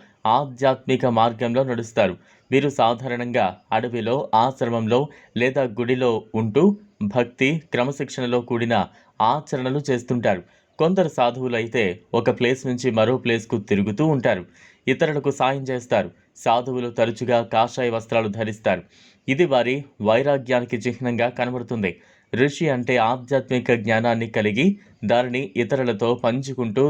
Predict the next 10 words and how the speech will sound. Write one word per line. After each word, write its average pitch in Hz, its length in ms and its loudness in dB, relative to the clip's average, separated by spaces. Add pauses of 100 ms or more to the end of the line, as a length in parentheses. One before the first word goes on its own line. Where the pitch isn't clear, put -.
(120)
ధ్యానం, 117 360 0 (480)
వేదాధ్యయనంలో 120 1000 0 (300)
నిమగ్నమయ్యే 117 680 2 (160)
ఒక 110 160 2
గౌరవనీయమైన 113 840 2
వ్యక్తి. 110 420 -2
దానికి 147 340 -2
వెలుగునిచ్చే 127 600 -2
మార్గదర్శకులుగా 120 1040 0
పరిగణించబడతారు. 120 920 -2